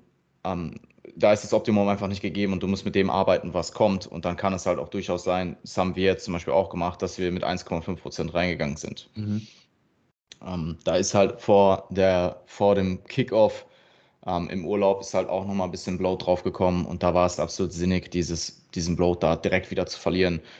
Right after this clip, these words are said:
Speaker 1: Und ich
Speaker 2: Ja.
Speaker 1: glaub, wir haben in einigen Wochen, ähm, eins Komma fünf Prozent oder sogar leicht drüber erreicht.
Speaker 2: Mhm.
Speaker 1: Das ist ja auch keine lineare, pauschale Zahl, die jede Woche da steht, sondern meinetwegen, die eine Woche verlierst null Komma acht Prozent und die andere Woche zwei Prozent.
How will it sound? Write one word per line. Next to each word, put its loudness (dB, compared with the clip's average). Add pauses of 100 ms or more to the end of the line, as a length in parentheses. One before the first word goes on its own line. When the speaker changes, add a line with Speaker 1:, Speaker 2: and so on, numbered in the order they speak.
(160)
Speaker 1:
Und -4
ich 2
Speaker 2:
Ja. 4
Speaker 1:
glaub, 6
wir 6
haben 0
in -4
einigen 2
Wochen, -4
ähm, -4 (100)
eins -2
Komma -2
fünf -10
Prozent -4
oder -2
sogar 0
leicht 2
drüber -2
erreicht. -4 (340)
Speaker 2:
Mhm. 0
Speaker 1:
Das -4
ist -6
ja 8
auch 6
keine 4
lineare, 4
pauschale 2
Zahl, 2
die -8
jede -4
Woche -4
da 2
steht, -2 (420)
sondern -6
meinetwegen, -2
die -4
eine 0
Woche 0
verlierst -2
null -2
Komma 2
acht -4
Prozent -4
und -6
die 0
andere -2
Woche -6
zwei 2
Prozent. -4